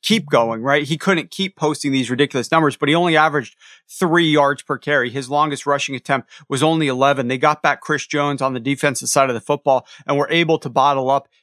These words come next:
Derrick Henry a little bit. But look at what the Titans did from a production standpoint.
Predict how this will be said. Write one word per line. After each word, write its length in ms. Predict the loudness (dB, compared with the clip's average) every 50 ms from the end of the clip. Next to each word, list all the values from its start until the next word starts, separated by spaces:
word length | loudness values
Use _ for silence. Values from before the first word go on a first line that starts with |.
| _ -4
Derrick 300 | 0 2 2 2 0 0
Henry 300 | -2 -2 -2 0 -2 -2
a 80 | -2 0
little 240 | 0 0 -2 -2
bit. 280 | -2 -2 -2 -2 -4 _ _ _ _ _ 0
But 320 | 2 4 4 4 2 -2 _ _ _ _ _ _ _ -8
look 240 | -2 -2 -2 0 0
at 80 | -2 0
what 240 | 0 0 0 -2
the 60 | -6 -8
Titans 480 | -2 0 0 0 0 -2 -4 -4 -2
did 320 | -2 0 0 0 0 -2 -2
from 320 | 0 2 2 2 2 -2
a 340 | -2 -2 0 0 0 0 -2
production 500 | -4 -2 0 2 2 2 0 -4 -6 -4
standpoint. 640 | -4 -4 -4 -4 -4 -4 -6 -4 -4 -4 -4 -6 _